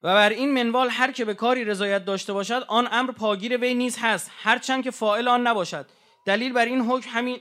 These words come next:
همچنین قول الهی در سورهٔ بقره است که می‌فرماید فلما تقتلون انبیاء الله من قبل ان کنتم مؤمنین.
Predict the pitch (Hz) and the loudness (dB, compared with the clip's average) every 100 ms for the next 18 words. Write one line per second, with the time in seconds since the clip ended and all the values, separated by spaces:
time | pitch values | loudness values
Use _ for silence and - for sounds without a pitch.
0 | - 240 247 254 233 247 247 240 214 208 | -4 -4 -4 -4 -2 -2 -2 -4 -2 -2
1 | 226 233 202 208 226 220 190 208 220 196 | -2 -4 -6 -4 -2 -2 0 0 0 -2
2 | 196 196 190 190 214 254 - _ _ _ | -6 -4 -4 -2 -2 -4 -6 _ _ _
3 | _ _ - 196 214 226 277 269 247 233 | _ _ -4 -2 0 2 2 2 -2 -2
4 | - 233 240 233 220 220 220 226 226 226 | -4 -4 -2 -2 0 0 0 2 2 2
5 | 220 220 226 208 - _ _ _ - 196 | 0 2 4 2 -2 _ _ _ -4 -2
6 | 220 220 214 214 214 208 214 220 214 214 | -2 2 2 2 -2 -2 -2 -2 -2 -2
7 | 214 208 208 202 | -2 -2 -2 -4